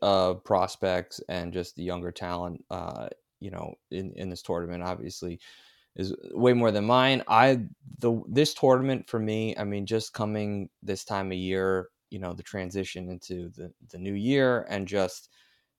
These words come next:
you know, I, I feel like over the last couple seasons, the New York Rangers have had key prospects,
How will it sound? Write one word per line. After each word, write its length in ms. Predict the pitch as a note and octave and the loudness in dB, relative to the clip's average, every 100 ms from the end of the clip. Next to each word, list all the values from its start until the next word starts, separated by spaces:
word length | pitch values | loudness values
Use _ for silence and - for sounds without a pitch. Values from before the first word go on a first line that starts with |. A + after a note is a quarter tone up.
| _ | _
you 80 | - | -4
know, 220 | G2+ F2+ - | -2 -2 -2
I, 140 | E2 - | -2 -2
I 60 | |
feel 240 | G#2+ B2+ B2+ | -2 2 4
like 180 | B2 A2+ | 4 4
over 160 | G#2+ | 2
the 80 | G#2 | 2
last 300 | G2 G2 - | 2 0 -2
couple 260 | G#2 - G2 | -4 -4 -6
seasons, 480 | - A2 G2 F#2+ | -4 -4 -4 -8
the 80 | - | -6
New 100 | F#2+ | -6
York 200 | G2 F2+ | -4 -4
Rangers 400 | F#2+ F#2+ F#2+ F2+ | -6 -4 -6 -6
have 180 | G2 F2+ | -6 -4
had 320 | G#2 F#2 F2+ | -2 -2 -4
key 180 | - G#2 | -6 -6
prospects, 840 | - G#2 F#2+ - F#2+ F2+ - - | -2 -2 -2 -2 -4 -4 -6 -16